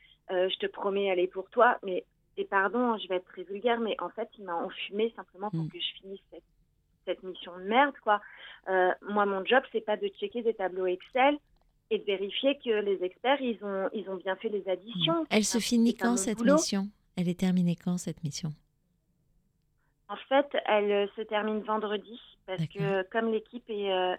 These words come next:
Speaker 1: est adorable et que je sais qu'ils sont en souffrance en termes de staffing, euh, moi, j'ai demandé, euh,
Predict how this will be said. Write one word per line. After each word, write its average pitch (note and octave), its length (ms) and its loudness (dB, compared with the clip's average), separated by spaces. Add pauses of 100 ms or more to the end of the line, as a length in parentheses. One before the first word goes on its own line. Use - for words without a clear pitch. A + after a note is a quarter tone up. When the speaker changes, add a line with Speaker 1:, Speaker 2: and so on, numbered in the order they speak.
Speaker 1:
est F#3+ 140 -2
adorable G3 600 0 (680)
et F#3+ 120 -2
que G3+ 200 -4
je G3 140 -2 (120)
sais G3+ 220 -6
qu'ils F#3+ 340 -4 (100)
sont F#3 140 -20
en F3 80 -8
souffrance - 480 -4 (200)
en F#3+ 100 -10
termes F#3 220 -10
de F3+ 160 -14
staffing, G3+ 500 -4 (760)
euh, F#3 540 2
moi, F#3 260 0
j'ai G#3 160 -6
demandé, F#3+ 560 -4 (160)
euh, F3+ 260 -4